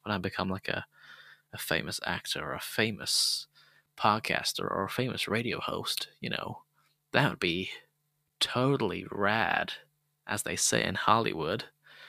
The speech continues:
I don't know if they actually say that. They probably don't. But anyway, on with today's episode.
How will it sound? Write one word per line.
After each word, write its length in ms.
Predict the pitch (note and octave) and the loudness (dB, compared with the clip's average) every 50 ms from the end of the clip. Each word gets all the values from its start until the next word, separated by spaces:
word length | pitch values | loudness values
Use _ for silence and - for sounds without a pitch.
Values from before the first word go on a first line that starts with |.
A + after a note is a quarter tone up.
| - - - - - _ _ _ - | -20 -20 -20 -20 -20 _ _ _ -2
I 100 | - - | 2 2
don't 160 | G#2 - - | 2 2 0
know 120 | G#2 G1+ - | -2 -6 -6
if 100 | - - | -2 -4
they 120 | G#1+ - | -2 0
actually 380 | - F2+ F#2+ - - - - - | 2 0 2 2 0 -2 0 -2
say 260 | - - - - F#2+ | 0 0 0 0 2
that. 200 | - G2+ A2+ A#2+ | 2 0 0 0
They 100 | A2+ G#2+ | -4 -6
probably 460 | - - C#3 C3 A2 - G#2 G2 - - - | -4 -2 -2 -2 -2 -2 -6 -6 -6 2 4
don't. 360 | C3 C3+ A2+ - - - _ | 4 4 4 0 -6 -10 _
But 220 | - - - - _ - - - - - _ _ - | -2 -2 -2 -2 _ -20 -20 -20 -20 -20 _ _ 4
anyway, 500 | E3 D#3+ C#3 A2 - - - - - - _ _ _ _ _ _ - | 6 6 6 6 4 0 -2 -4 -8 -12 _ _ _ _ _ _ 6
on 220 | C#3+ D3+ C#3+ A#2+ | 6 6 6 4
with 220 | G#2 G2 G#2+ - - | 2 0 -2 -2 -2
today's 580 | - A2 G#2 F#2+ F#2+ G#2 G#2+ - - - - _ - | -2 2 4 4 4 4 2 0 0 -2 -4 _ -2
episode. 480 | A2+ - - - - C2+ C2 - - | -2 0 0 -2 0 0 -2 -4 -6